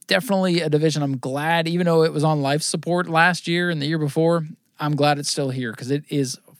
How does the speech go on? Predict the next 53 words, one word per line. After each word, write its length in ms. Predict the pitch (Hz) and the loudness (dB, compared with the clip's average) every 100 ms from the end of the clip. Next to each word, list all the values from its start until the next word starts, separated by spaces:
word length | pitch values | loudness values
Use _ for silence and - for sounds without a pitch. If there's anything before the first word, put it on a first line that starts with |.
| _ _ | _ _
fun. 260 | 139 127 110 | -4 -4 -6
It 180 | 143 147 | -6 -4
is 140 | 139 | -4
a 180 | 135 131 | -4 -4
fun, 440 | - 170 170 170 | -4 -2 -2 -2
fun 280 | - 160 156 | -2 -4 -2
division, 340 | 139 135 131 | -2 -2 -4
fun 160 | 127 131 | -6 -6
to 60 | 127 | -4
call 180 | 123 | -6
those 180 | 117 110 | -6 -8
races. 380 | 110 110 - - - - _ _ _ | -10 -10 -12 -16 -18 -20 _ _ _
Um, 520 | - 123 113 107 120 - _ - | -2 -2 -2 -6 -12 -20 _ -12
with 80 | 127 | -4
Tony 220 | 160 147 | -2 -2
Bromley, 520 | 139 139 135 131 127 - _ _ _ _ _ _ _ _ - | -2 -4 -2 -4 -6 -12 _ _ _ _ _ _ _ _ -2
uh, 380 | 180 190 185 185 | 4 6 6 4
yeah, 180 | 208 175 | 4 4
he's 160 | 156 | 4
gonna 120 | 208 | 2
win 80 | 214 | 2
the 40 | 185 | 2
championship. 580 | 214 202 196 175 202 | 0 0 0 0 2
I 80 | 170 | 2
guess 240 | 175 196 196 | 2 2 2
my, 140 | 160 147 | -2 -2
my 240 | - 139 | -4 -2
biggest 340 | 123 143 151 147 | -2 -2 -2 -2
surprise, 640 | 151 160 160 226 277 - - - - - | -2 2 2 2 -2 -6 -10 -18 -20 -14
I, 300 | 156 147 117 | -6 -6 -6
I 40 | 123 | -6
hate 220 | 139 - | -6 -6
to 120 | 131 | -6
say 240 | - 156 | -2 0
it, 140 | 151 139 - | 0 -4 -6
well, 260 | 220 262 - | -2 -2 -4
I, 140 | - - | -4 0
I 100 | 254 | 0
think 300 | - 254 220 - - _ | 2 0 0 -12 -20 _
biggest 220 | - 165 - | -4 -4 -2
surprise 340 | 147 143 127 | 0 0 -2
was 140 | 117 | -4
how 100 | 135 | -4
well 220 | 135 131 123 | -2 -4 -4
Frank 240 | 135 123 | -6 -4
Button 200 | 131 131 | -4 -4
was 160 | 139 131 | -6 -6
running 220 | 117 113 | -8 -8
before 240 | 123 117 | -10 -10
his 80 | 113 | -8
car 160 | 110 104 | -8 -8
blew 180 | - | -8
up. 140 | 82 | -10